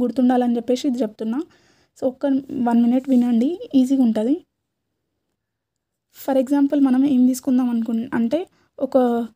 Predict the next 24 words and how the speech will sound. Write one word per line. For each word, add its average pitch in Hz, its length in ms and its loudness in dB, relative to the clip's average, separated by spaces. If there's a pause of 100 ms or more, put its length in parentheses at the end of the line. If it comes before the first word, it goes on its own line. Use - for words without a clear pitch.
(220)
ఫ్రిడ్జెస్‌ది 269 560 0 (260)
షాప్ 233 280 0
తీసుకుందాం. 214 380 -4 (640)
refrigerator 233 640 -2 (100)
or 233 60 -2 (120)
fridge, 220 300 -4 (140)
anything. 226 340 0 (680)
అయితే 269 200 -6 (380)
ఒక 262 100 -6 (100)
షాప్ 247 300 -6
ఉందనుకుందాం. 226 500 -4 (540)
So, 302 60 -6 (200)
ఆ 269 40 -4 (140)
షాప్‌లో 269 320 -2 (100)
మన 269 160 4
దగ్గర 247 220 2
ఒక 247 160 0
గూడౌన్ 240 320 0
ఉంది, 233 200 2
ఆ - 100 -4
షాప్ 226 200 -4 (100)
వాళ్ళ 240 120 -2 (100)
దగ్గర. 220 200 -6 (200)
అయితే 262 200 -6